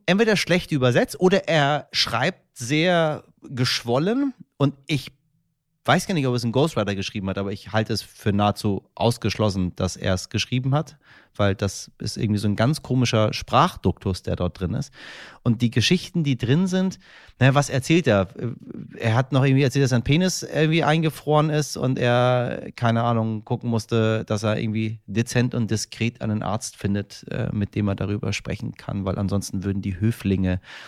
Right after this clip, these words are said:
und auch solche Wörter wie Höflinge, wo man sich denkt, äh, ist völlig so aus der Zeit gefallen und leben die wirklich so? Ansonsten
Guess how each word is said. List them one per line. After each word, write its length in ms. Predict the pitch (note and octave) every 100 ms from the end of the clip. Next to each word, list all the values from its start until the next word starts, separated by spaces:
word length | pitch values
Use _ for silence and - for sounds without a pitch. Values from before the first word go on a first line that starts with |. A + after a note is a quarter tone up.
| - - -
und 140 | G#2+
auch 120 | G#2
solche 280 | - G#2+ G2+
Wörter 240 | A#2 A#2+ G2+
wie 120 | F#2
Höflinge, 720 | A2 D3 - F#2 F2 E2 D#2+
wo 100 | F2+
man 160 | F2
sich 140 | E2+ F2+
denkt, 520 | F2+ F#2 F#2 - - -
äh, 160 | - C#3+ G#3 -
ist 200 | - -
völlig 180 | - A2
so 80 | -
aus 140 | G2
der 160 | F#2+ -
Zeit 320 | - C3+ -
gefallen 420 | - - F2+ F2
und 180 | G2 F2+ -
leben 300 | A2 A#2 C3
die 160 | A2+ G#2
wirklich 320 | D#3+ A#2 F2+
so? 220 | - G#2+ - - - - - - _
Ansonsten 720 | B2 A2+ C3 D3+ E3 D#3+